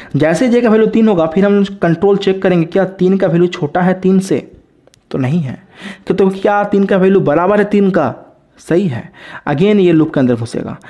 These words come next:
फिर से ये print होगा, यानी कि i into j फिर से print होगा, यानी कि one into three फिर से print होगा, Screen पे थ्री प्रिंट होगा। कोई दिक्कत नहीं है, बढ़ते हैं आगे।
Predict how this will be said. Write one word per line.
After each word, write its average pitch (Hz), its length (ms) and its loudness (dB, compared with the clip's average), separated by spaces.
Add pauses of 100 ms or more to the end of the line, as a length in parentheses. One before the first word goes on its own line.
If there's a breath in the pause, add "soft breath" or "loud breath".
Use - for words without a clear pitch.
(180 loud breath)
फिर 233 260 0
से - 140 0
ये 202 80 4
print 160 300 0
होगा, 135 160 -2
यानी 139 200 2
कि 151 180 -2
i 156 180 0
into 170 360 2
j 135 300 2 (260 loud breath)
फिर 254 200 -2
से 185 140 -2
print 123 260 -4
होगा, - 140 -8
यानी 139 160 -4
कि 151 120 2
one 165 300 2
into 202 400 0
three 151 300 2 (220 loud breath)
फिर 226 160 0
से 220 120 -4
print 175 260 0
होगा, 156 320 -2 (280 loud breath)
Screen 190 440 0
पे 147 340 0 (540)
थ्री 156 140 0
प्रिंट 160 260 -6
होगा। - 220 -12 (1600)
कोई 147 120 0
दिक्कत 143 280 -4
नहीं 170 100 0
है, 202 100 -4 (600 soft breath)
बढ़ते 127 260 -2
हैं 131 100 0
आगे। 101 260 -6